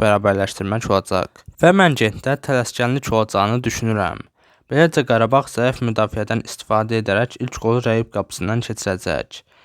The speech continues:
Böyük ehtimalla Qarabağ tarixində ilk dəfə Konferans Liqasının səkkiz də bir final mərhələsinə vəsiqə qazanacaq. Mənim bu maç üçün proqnozum Qarabağın bir sıfır hesablı qələbəsidir. Siz də öz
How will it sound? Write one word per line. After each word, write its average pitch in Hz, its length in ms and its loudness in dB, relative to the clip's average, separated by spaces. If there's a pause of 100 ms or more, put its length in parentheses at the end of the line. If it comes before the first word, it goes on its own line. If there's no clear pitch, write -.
(260)
Böyük 151 240 4
ehtimalla 120 480 0
Qarabağ 117 460 0 (120)
tarixində 113 540 0
ilk - 160 -12 (100)
dəfə - 240 -6
Konferans 113 560 0
Liqasının 113 480 -2
səkkiz 104 380 -4
də 104 140 2
bir 113 100 2
final 95 260 0
mərhələsinə 98 600 -2
vəsiqə 104 420 0
qazanacaq. 90 600 -2 (340)
Mənim 175 280 6
bu 170 100 6
maç 151 260 2
üçün 110 240 -4
proqnozum 107 640 -2
Qarabağın 139 540 2
bir 135 80 4
sıfır 107 340 -6
hesablı 110 480 -6
qələbəsidir. 107 760 -2 (420)
Siz 151 180 -6
də 156 140 6
öz 139 160 2